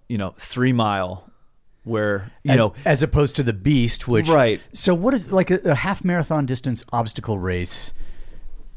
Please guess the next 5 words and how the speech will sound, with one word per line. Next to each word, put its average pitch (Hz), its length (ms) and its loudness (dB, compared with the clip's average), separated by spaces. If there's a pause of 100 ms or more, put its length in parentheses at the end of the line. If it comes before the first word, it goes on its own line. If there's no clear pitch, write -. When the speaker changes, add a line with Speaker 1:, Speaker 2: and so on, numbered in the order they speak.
(340)
Speaker 2:
time-wise 95 840 -2
for 98 180 -6
you, 87 720 -4 (560)
let's 92 220 -8
say, 87 460 -6